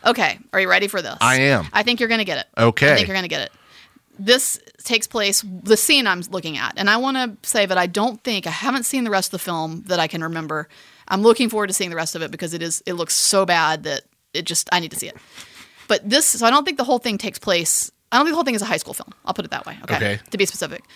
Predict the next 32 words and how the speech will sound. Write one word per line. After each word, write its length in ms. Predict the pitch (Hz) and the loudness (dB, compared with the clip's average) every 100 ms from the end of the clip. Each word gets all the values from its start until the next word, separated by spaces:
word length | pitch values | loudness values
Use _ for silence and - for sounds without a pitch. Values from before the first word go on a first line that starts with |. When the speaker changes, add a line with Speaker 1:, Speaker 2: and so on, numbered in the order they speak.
| - - | -20 -20
Speaker 1:
But 280 | - 220 - | -2 0 2
what 180 | 226 240 | 2 2
I'm 140 | 233 | 2
looking 280 | 226 233 220 | -2 -4 -2
at 140 | 196 185 | 0 -2
in 100 | 180 | -2
this 120 | 180 | -4
scene 440 | - 190 175 170 165 | -2 -2 -4 -6 -6
is 140 | 165 | -4
a, 240 | 170 170 - 175 | -2 -2 -6 -8
is 140 | 165 | -8
a 60 | 160 | -6
table 420 | - 233 220 214 | -4 -2 0 -2
set 180 | 196 180 | -2 -2
up 140 | 175 | 0
outside 280 | 165 - 165 | -2 -2 -6
of 60 | 151 | -6
a 40 | |
high 180 | - 214 | -2 -2
school 440 | - 202 190 175 | -2 -2 0 0
and 80 | 170 | 0
a 40 | |
bunch 180 | 180 190 | -2 -4
of 60 | 175 | -6
high 200 | - 180 | -4 -4
school 320 | - 180 170 | -4 -6 -6
sort 120 | - | -8
of 40 | 160 | -10
hubbub, 280 | 202 190 180 | -4 -2 0
hubbub 320 | 170 170 165 | 0 0 0
going 240 | 185 170 165 | -4 -4 -4
on. 340 | 160 160 165 | -2 -2 -4